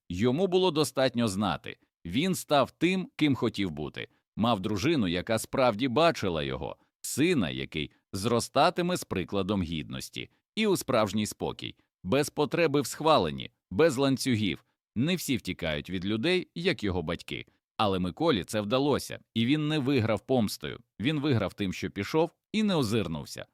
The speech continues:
Минуло чотири місяці. Життя заспокоїлося.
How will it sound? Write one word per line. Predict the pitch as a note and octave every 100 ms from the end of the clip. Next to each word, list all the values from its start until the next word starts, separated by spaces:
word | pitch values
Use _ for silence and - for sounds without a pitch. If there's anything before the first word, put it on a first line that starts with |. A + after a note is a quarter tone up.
| _ -
Минуло | A2+ B2+ C#3 B2+
чотири | - A#2+ B2 B2+ A#2+
місяці. | B2 A#2 C#2+ - A1+ - _ _ -
Життя | G#2+ B2 A#2 A2
заспокоїлося. | A#2+ - A#2 D3+ D3 F#2 D2 -